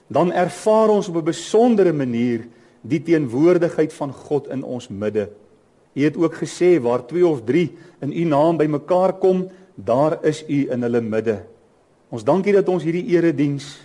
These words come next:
aan u kan afgee. Neem dit vir u rekening, Here. Kom praat ook in die boodskap met elke kind van God.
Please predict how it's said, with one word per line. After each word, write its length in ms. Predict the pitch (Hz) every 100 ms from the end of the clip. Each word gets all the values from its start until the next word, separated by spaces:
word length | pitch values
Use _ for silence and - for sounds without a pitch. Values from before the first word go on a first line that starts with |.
| _ _ _ _
aan 200 | 139 139
u 80 | 156
kan 260 | 151 143 143
afgee. 580 | 139 - - 110 98 - _ _ _ _ _ _
Neem 340 | 107 113 180 190
dit 160 | 180
vir 100 | 170
u 160 | 160 143
rekening, 600 | 117 135 151 151 135 120
Here. 360 | 104 107 107 104 _ _ _ _ _ _
Kom 220 | 156 160
praat 340 | - 180 185 185
ook 180 | 190
in 100 | 175
die 120 | 156 131
boodskap 580 | 120 180 180 - 160
met 140 | 151 -
elke 360 | 165 175 180
kind 300 | 185 190 180
van 220 | - 185 156
God. 480 | - 123 - -